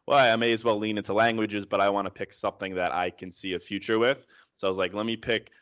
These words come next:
two languages in this, uh, in, in, you know, the two thousands, in this economy, in this world, global economy, what would be the most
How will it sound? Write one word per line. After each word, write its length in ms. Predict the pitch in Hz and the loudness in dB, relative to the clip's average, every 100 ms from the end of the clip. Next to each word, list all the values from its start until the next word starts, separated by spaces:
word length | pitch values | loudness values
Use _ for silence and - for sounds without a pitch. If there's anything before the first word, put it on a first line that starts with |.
| _ | _
two 220 | - 147 | -4 0
languages 800 | 127 117 117 110 98 98 101 110 - | 4 4 4 0 0 2 0 -2 -8
in 200 | 95 95 | -8 -4
this, 400 | 95 104 - - _ _ - | 2 2 2 -14 _ _ -8
uh, 460 | 95 92 92 90 90 _ - | -2 0 2 0 -2 _ -12
in, 240 | 95 92 | -10 -8
in, 240 | - 90 90 - | -8 -8 -10 -8
you 100 | 92 | -4
know, 160 | 87 85 | -4 -6
the 80 | 95 | -6
two 180 | 120 | -2
thousands, 580 | 113 110 107 101 98 98 | 4 8 8 6 2 -2
in 100 | 92 | -4
this 180 | 95 - | -4 -6
economy, 560 | 95 - 110 107 101 98 | -6 0 0 0 -2 -4
in 100 | 92 | -4
this 240 | 92 - | -6 -8
world, 600 | 95 101 107 104 98 95 - - | -10 0 4 6 4 2 -18 -2
global 360 | 117 120 110 | 6 6 6
economy, 440 | 98 95 95 92 92 | 0 2 0 2 0
what 240 | 95 104 | 2 2
would 120 | 98 | 0
be 120 | 95 98 | -2 -4
the 100 | 95 | -2
most 400 | 95 92 - | 0 -2 -4